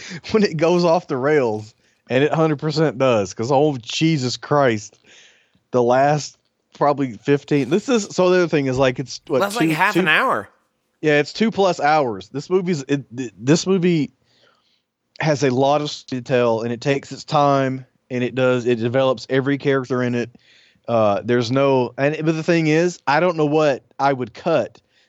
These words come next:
Speaker 1: if
Speaker 2: Not
Speaker 1: you were to
Speaker 2: me
Speaker 1: tell
Speaker 2: neither.
Speaker 1: me
Speaker 2: I
Speaker 1: this
Speaker 2: don't,
Speaker 1: needed to
Speaker 2: I
Speaker 1: be a
Speaker 2: don't think there's
Speaker 1: ninety-minute
Speaker 2: anything
Speaker 1: movie.
Speaker 2: you
Speaker 1: It,
Speaker 2: could.
Speaker 1: it doesn't work that way.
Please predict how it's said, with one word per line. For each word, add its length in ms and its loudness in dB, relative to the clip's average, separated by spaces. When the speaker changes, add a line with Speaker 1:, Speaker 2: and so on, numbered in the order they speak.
Speaker 1:
if 100 -2
Speaker 2:
Not 140 -2
Speaker 1:
you 60 0
were 60 2
to 60 4
Speaker 2:
me 60 2
Speaker 1:
tell 140 2
Speaker 2:
neither. 120 0
Speaker 1:
me 80 -2
Speaker 2:
I 80 2
Speaker 1:
this 80 4
Speaker 2:
don't, 80 -2
Speaker 1:
needed 220 -2
to 80 -4
Speaker 2:
I 60 -2
Speaker 1:
be 40 2
a 60 2
Speaker 2:
don't 80 0
think 240 0
there's 180 -4
Speaker 1:
ninety-minute 60 -4
Speaker 2:
anything 220 -2
Speaker 1:
movie. 120 -10
Speaker 2:
you 60 -12
Speaker 1:
It, 80 -2
Speaker 2:
could. 160 -2
Speaker 1:
it 60 -8
doesn't 280 0
work 260 2
that 180 -4
way. 260 -10